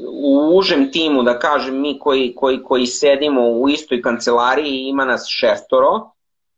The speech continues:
a, plus, e, spoljni saradnici, to izađe negde između deset i dvanaest ljudi, što,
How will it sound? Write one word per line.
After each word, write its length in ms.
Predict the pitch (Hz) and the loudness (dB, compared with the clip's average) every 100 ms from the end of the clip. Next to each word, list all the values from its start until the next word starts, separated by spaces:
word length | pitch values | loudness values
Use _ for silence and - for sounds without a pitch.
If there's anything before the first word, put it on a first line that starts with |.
| _ - | _ 0
a, 840 | 123 123 123 120 123 117 113 - | 2 4 2 2 2 0 -2 -6
plus, 500 | 147 156 160 156 - | -4 -2 -2 -6 -6
e, 40 | 131 123 117 113 110 - | 0 2 4 2 0 -8
spoljni 500 | - 151 147 135 123 | -4 0 2 0 -4
saradnici, 840 | - 143 135 160 151 147 139 - 139 127 123 _ | -4 0 2 0 -2 -8 -14 -12 -10 -8 -10 _
to 180 | 139 135 | -2 -2
izađe 380 | 139 147 127 | -2 -6 -6
negde 540 | 127 135 131 127 120 113 | -4 -4 -2 2 2 2
između 500 | - 135 131 127 120 | -2 -6 -4 -4 -4
deset 500 | 117 139 135 123 - | 0 0 -2 -10 -12
i 60 | |
dvanaest 540 | 113 123 131 123 107 - | -4 0 0 -2 -6 -6
ljudi, 400 | 117 120 110 98 | -2 0 -2 -6
što, 500 | - 139 123 - | -4 0 2 2